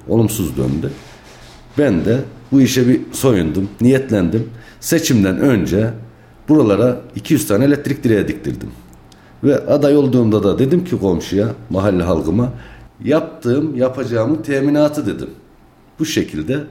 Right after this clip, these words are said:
Speaker 2: hı.
Speaker 1: çıktık yola.
Speaker 2: Hı hı. E, peki muhtarım, muhtar olduğunuz günden bugüne
Speaker 1: Evet.
Speaker 2: Küçük Bürüngüz Mahallesi'nde neler değişti?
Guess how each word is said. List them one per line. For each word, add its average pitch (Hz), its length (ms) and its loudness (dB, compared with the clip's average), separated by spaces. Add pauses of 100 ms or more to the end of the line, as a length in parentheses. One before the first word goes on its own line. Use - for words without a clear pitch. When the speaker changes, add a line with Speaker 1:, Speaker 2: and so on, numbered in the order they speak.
(160)
Speaker 2:
hı. 170 320 -2
Speaker 1:
çıktık - 320 -8
yola. - 220 0 (280)
Speaker 2:
Hı 190 60 -8
hı. 165 400 -2 (500)
E, 185 320 4
peki 240 260 2
muhtarım, 214 500 4
muhtar 208 340 2
olduğunuz 233 540 4
günden 220 460 4
bugüne 202 460 0 (220)
Speaker 1:
Evet. 95 120 -2
Speaker 2:
Küçük - 320 -6
Bürüngüz 220 380 4
Mahallesi'nde 190 580 2
neler 190 360 4
değişti? 147 380 -10